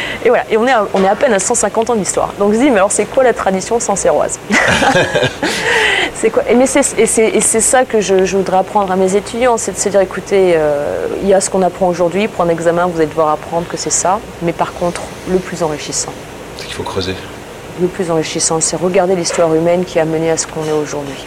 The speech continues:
Speaker 1: Pourquoi et comment ? Et, et après, vous vous rendrez compte que c'est, on est sur les mêmes problématiques. C'est du commerce, c'est du religieux, c'est du politique, c'est de l'adaptation.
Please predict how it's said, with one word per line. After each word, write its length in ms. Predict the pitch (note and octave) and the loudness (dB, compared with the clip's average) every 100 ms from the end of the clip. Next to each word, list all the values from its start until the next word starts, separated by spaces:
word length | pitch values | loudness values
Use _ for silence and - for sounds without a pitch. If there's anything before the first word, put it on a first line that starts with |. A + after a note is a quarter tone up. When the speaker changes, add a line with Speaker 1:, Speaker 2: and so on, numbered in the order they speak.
| - | -14
Speaker 1:
Pourquoi 440 | - F#3 - F#3 F3+ | -4 -2 0 2 2
et 40 | |
comment ? 320 | E3+ D#3+ D#3 C#3+ - - - - | 0 -4 -6 -8 -12 -14 -14 -4
Et, 280 | D#3+ D#3 D3+ - | 0 2 2 2
et 120 | E3 | 2
après, 260 | D#3 - B3+ | 2 0 -2
vous 100 | G3+ | -2
vous 80 | D3+ | -6
rendrez 200 | D#3 D#3 | -4 -4
compte 280 | G#3 A3 | -4 -6
que 100 | - D#3+ | -4 -8
c'est, 180 | - | -2
on 100 | E3+ | 0
est 60 | E3 | 0
sur 160 | E3 E3+ | 2 0
les 60 | |
mêmes 180 | D#3+ E3 | 2 0
problématiques. 600 | E3 E3 E3 E3+ - B3+ | 0 -2 0 -2 -2 -6
C'est 140 | - | -6
du 80 | D#3+ | -6
commerce, 480 | D#3 D#3 D#3 E3+ G3+ - | -4 -2 0 0 0 -4
c'est 60 | |
du 100 | D#3+ | -4
religieux, 460 | D#3 D#3 D3+ C#3+ E3+ | 0 0 -2 0 0
c'est 120 | G3 | 0
du 120 | D#3+ D#3 | -4 -2
politique, 480 | - D#3 D3+ - - | -2 -4 -6 -8 -4
c'est 120 | - | -2
de 60 | D#3+ | 2
l'adaptation. 720 | D#3 D3 D3 C#3+ - F3+ G#3+ | 2 2 0 -2 -2 -2 -2